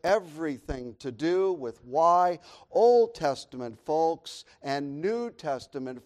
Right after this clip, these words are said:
folks are called out by God unto himself, regenerated to new life,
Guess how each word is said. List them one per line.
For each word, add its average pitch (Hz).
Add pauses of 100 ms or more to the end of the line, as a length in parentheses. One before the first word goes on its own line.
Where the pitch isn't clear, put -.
folks 175 (240)
are 120
called 214 (220)
out 190 (240)
by 180
God 170
unto 170
himself, 156 (240)
regenerated 135 (240)
to 151
new 170
life, 147